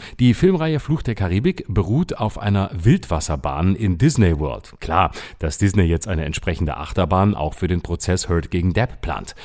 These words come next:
Ob das Preiskonzept dreizehn Millionen Dollar Eintritt pro Frau aufgeht, noch nicht sicher.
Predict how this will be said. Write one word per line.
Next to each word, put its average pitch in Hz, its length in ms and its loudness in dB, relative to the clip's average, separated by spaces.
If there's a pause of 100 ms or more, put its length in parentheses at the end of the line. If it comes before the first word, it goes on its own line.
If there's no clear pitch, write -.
(260)
Ob 98 120 -2
das 78 260 -2
Preiskonzept 92 840 -2
dreizehn 85 560 -2
Millionen 90 420 2
Dollar 82 300 -2
Eintritt 104 400 0
pro 85 140 -4
Frau 78 260 -2
aufgeht, - 500 0 (300)
noch 76 260 -6
nicht 92 160 0
sicher. - 300 0